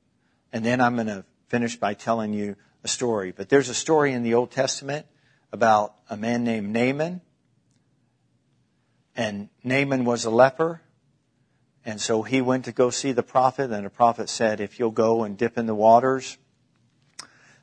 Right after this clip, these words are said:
of Jordan, seven times you'll be clean." And he despised that counsel. But there was a servant girl in his house.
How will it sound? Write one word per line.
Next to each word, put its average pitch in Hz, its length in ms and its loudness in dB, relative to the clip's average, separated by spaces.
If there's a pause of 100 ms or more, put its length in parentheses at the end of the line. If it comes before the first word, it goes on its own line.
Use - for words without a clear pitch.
of 101 320 -8
Jordan, 151 540 4 (380)
seven 131 400 2
times 127 420 -2
you'll 113 80 -2
be 110 160 -2
clean." 135 540 -6 (640)
And 113 140 -8
he 131 120 -2
despised 123 960 0 (100)
that 113 220 0
counsel. 151 640 -4 (680)
But - 120 -8
there 139 120 6
was 135 160 -2
a 127 60 -4
servant 185 460 0
girl 98 420 -6
in 117 140 -6
his 101 200 -8
house. 110 600 -6